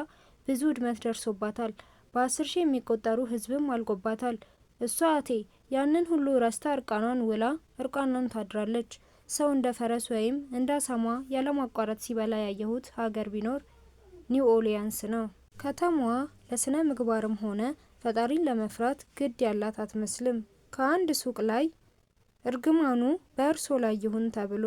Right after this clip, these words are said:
ተጽፎ አይቼ «ወይ ጉድ» አልኩ። ሰማንያ በመቶ የሚሆነው ሰው በውፍረት ታስሯል። አንዳንዶቹማ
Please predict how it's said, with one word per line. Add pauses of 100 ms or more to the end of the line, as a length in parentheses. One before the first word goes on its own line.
ተጽፎ (520)
አይቼ (440)
«ወይ
ጉድ» (320)
አልኩ። (460)
ሰማንያ
በመቶ
የሚሆነው
ሰው (500)
በውፍረት
ታስሯል። (480)
አንዳንዶቹማ